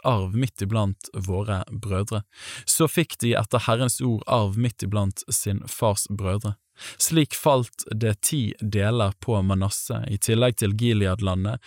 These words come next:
og Basanlandet på den andre siden av Jordan. For Manasses døtre fikk arv midt iblant hans sønner, og Gileadlandet hadde Manasses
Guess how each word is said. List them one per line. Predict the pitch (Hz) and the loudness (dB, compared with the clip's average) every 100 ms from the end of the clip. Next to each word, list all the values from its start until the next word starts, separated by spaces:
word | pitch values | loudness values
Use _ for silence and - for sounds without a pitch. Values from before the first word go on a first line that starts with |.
| - | -10
og | - 104 | -2 2
Basanlandet | 120 113 - 101 95 92 92 92 | 4 4 4 0 0 0 -2 -2
på | 101 | 0
den | 95 | 2
andre | 95 104 104 | 2 2 0
siden | - 92 107 | -2 0 0
av | 95 98 | 0 0
Jordan. | 101 101 101 - - - - | 0 -2 -6 -10 -18 -18 -6
For | - | 2
Manasses | 127 135 143 - 151 - | 4 6 4 2 0 2
døtre | 127 - - 127 | 0 0 0 0
fikk | - 117 - | 0 -2 2
arv | 120 104 98 | 4 4 2
midt | 131 - - | 0 -2 -4
iblant | 104 117 104 - | 0 0 0 0
hans | 104 - | -2 0
sønner, | 92 104 107 107 _ - - | 0 0 -2 -4 _ -20 -8
og | - 101 | -2 2
Gileadlandet | 147 135 104 98 95 - 104 95 98 101 - - | 4 4 4 4 2 -2 0 0 0 -2 -4 -4
hadde | 101 120 104 | 0 0 0
Manasses | 104 104 101 - - | 2 2 2 -2 -6